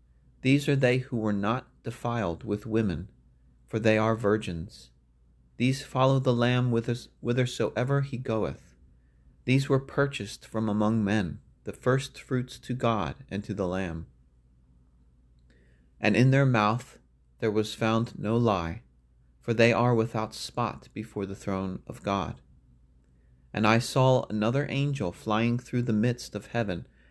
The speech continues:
having the eternal gospel, to preach unto them that sit upon the earth and over every nation and tribe and tongue and people, saying with a loud voice,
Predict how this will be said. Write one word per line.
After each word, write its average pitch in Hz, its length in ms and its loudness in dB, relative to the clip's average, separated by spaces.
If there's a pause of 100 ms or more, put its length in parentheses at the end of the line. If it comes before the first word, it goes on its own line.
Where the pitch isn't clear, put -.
having 131 320 2
the 123 180 0
eternal 120 400 0
gospel, 110 680 -4 (120)
to 110 80 -6
preach 135 500 -4
unto 123 300 -2
them 113 300 2
that 98 180 -2
sit - 340 -6
upon 120 360 0
the 120 160 -2
earth 101 340 -6
and 110 220 -6
over 117 340 0
every 123 220 0
nation 127 560 0
and 104 160 -2
tribe 107 500 -2
and 117 180 -6
tongue 120 380 0
and 113 160 -4
people, 101 480 -6 (560)
saying 127 420 2
with 123 180 0
a 107 60 0
loud 101 320 -2
voice, 104 500 -4